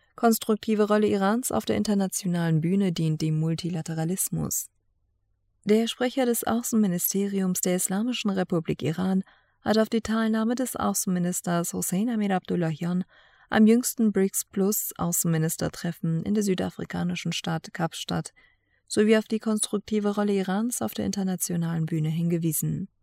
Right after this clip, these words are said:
Nasser Kanoni, Sprecher des Außenministeriums der Islamischen Republik Iran,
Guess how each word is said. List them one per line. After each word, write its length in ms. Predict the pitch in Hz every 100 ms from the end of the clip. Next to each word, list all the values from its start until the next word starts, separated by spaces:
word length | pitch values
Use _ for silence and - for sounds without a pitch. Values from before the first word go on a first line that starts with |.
| _ _ _ _ -
Nasser 320 | 180 170 170
Kanoni, 580 | 160 180 175 180 190 196 _ _ _ _ _
Sprecher 340 | - - 226 226
des 160 | 226
Außenministeriums 1040 | 247 247 - 214 196 190 202 196 196 185 -
der 140 | 180
Islamischen 540 | - 180 208 233 -
Republik 440 | 185 180 165 151 139
Iran, 400 | 139 170 175